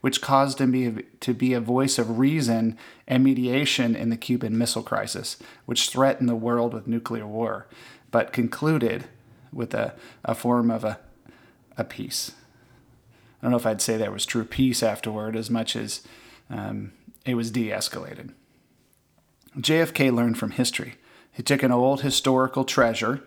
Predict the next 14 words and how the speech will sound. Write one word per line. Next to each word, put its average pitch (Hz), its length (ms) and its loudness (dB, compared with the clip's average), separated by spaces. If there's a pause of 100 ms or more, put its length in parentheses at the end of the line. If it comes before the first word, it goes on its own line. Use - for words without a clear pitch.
(400)
a 117 120 2
book 127 360 2
about 117 600 0
history 123 520 0
that 110 220 2
was 110 160 0
pragmatic 127 800 4
and 113 140 0
written 123 200 0
with 117 140 -2
facts 117 420 2
and 110 160 -2
accurate 123 460 -2
research, 117 800 0